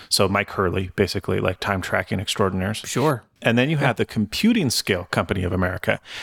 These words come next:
Speaker 1: and they made early money weight scales. Now, we don't really use that anymore, but when you go to the deli in the grocery store and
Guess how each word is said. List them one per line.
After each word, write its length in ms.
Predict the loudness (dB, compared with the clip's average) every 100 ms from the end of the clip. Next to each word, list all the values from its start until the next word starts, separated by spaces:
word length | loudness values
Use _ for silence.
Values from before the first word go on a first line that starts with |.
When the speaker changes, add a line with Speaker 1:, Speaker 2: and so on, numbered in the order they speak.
| -2
Speaker 1:
and 200 | 2 4
they 120 | 4 4
made 260 | 4 4 4
early 420 | 4 4 4 4 4
money 480 | 4 4 4 4
weight 280 | 2 0 0
scales. 340 | 0 0 0 2
Now, 100 | 2
we 60 |
don't 160 | 2 2
really 220 | 2 2
use 180 | 2 2
that 260 | 2 2
anymore, 380 | 0 2 4 4
but 160 | 2 0
when 80 | 0
you 80 |
go 140 | 4 4
to 60 | 4
the 80 |
deli 480 | 2 2 4 2 2 -6 -20 -4
in 140 | 0 2
the 60 |
grocery 360 | 4 2 4 0
store 400 | 4 4 4 0 -10 -20 _
and 400 | 0 2 2 0